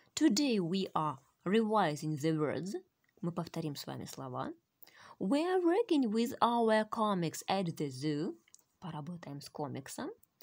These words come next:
And we are speaking about activities we are doing at the moment. И повторим, как работать с действиями, которые происходят прямо сейчас. So, working. Итак,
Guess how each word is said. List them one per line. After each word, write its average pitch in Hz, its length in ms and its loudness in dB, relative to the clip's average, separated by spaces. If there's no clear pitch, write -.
And 175 280 -2
we 165 200 0
are 170 100 0
speaking 170 520 -6
about 151 420 -2
activities 311 920 -4
we 165 260 -2
are 139 160 -8
doing 196 580 -2
at 143 180 -4
the 160 140 -4
moment. - 760 -4
И 359 80 -2
повторим, 151 540 -6
как 139 340 -6
работать 156 520 -2
с - 40 -14
действиями, 302 680 -4
которые 160 400 -8
происходят - 680 -8
прямо 160 600 -4
сейчас. - 800 -12
So, 254 360 0
working. 208 420 -8
Итак, - 440 -8